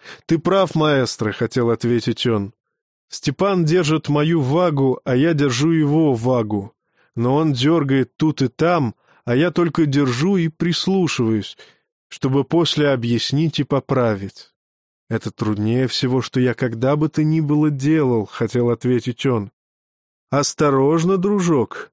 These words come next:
вмешался Гишер, сминая все несостоявшиеся ответы в кулаке. "Хватит пустой трескотни, ты ведь уже заметил, что у тебя болит голова. Оглянись, нет ли поблизости королевы боли". Ух ты!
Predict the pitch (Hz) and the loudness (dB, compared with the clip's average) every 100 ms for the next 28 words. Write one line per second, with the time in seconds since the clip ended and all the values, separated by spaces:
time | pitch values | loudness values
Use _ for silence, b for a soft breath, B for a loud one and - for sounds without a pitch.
0 | _ 117 127 117 127 120 - 120 117 127 | _ -2 0 0 0 -2 -2 -4 -2 -2
1 | 143 170 165 - 143 123 120 117 - 131 | -2 -4 -6 -2 0 2 2 0 -2 -2
2 | 117 107 120 - 120 110 - - 107 - | -2 -2 -6 -2 0 0 -2 -6 -6 -4
3 | 117 - 123 160 - 139 - 143 135 123 | -6 -4 -2 -2 -2 -6 -6 -2 0 0
4 | - 113 98 _ _ _ _ _ - 135 | -2 -6 -6 _ _ _ _ _ -8 -2
5 | 165 196 190 208 208 202 - 214 - 196 | 0 0 0 -4 -2 -4 0 -2 0 -2
6 | - - 180 - 151 127 110 131 120 117 | -2 -2 -2 0 0 0 0 0 0 -2
7 | 123 113 120 107 110 110 131 147 - 214 | -2 0 0 0 -2 0 -2 -4 -10 -14
8 | - 190 156 143 143 139 135 117 B B | -6 0 0 0 0 2 0 -2 B B
9 | - 147 143 131 117 117 131 135 131 113 | -2 2 2 2 0 0 2 2 0 -2
10 | 95 - _ 135 135 139 139 151 175 - | -4 -12 _ -2 2 2 2 2 0 0
11 | 208 196 185 165 170 147 151 143 151 - | -2 0 0 0 0 2 2 2 2 0
12 | 175 - 175 151 127 123 135 139 151 147 | -4 0 2 2 2 2 0 0 0 2
13 | 117 120 113 _ _ _ _ _ _ - | 2 -2 -4 _ _ _ _ _ _ -2
14 | 208 190 - - 131 107 98 | 0 0 -2 -4 -2 -2 -4